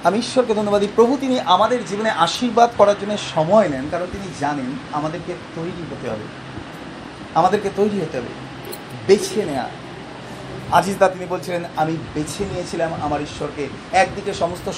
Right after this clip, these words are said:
সম্মান, গৌরব, নাম, অর্থ, যশ, আর আরেকদিকে শুধু প্রভু।" রুথের জীবন থেকে আমরা একটু দেখে নিই, রুথ তার এক অধ্যায় ষোলো পদ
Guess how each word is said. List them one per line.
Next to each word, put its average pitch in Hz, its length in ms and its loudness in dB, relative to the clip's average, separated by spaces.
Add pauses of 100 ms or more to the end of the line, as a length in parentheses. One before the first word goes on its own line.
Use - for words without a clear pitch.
সম্মান, 180 500 4 (120)
গৌরব, 175 520 8 (100)
নাম, 160 460 6 (160)
অর্থ, 160 380 2 (400)
যশ, 156 240 4 (1200)
আর 160 280 6
আরেকদিকে 170 460 2
শুধু 202 480 -4
প্রভু।" 123 160 -4 (1400)
রুথের 277 280 6
জীবন 220 220 2
থেকে 202 160 4
আমরা 180 140 8
একটু 170 140 0
দেখে 160 160 -2
নিই, 143 120 0 (340)
রুথ 214 260 4
তার 196 120 6
এক 175 120 2
অধ্যায় 160 240 0
ষোলো 139 240 -6
পদ 107 100 -6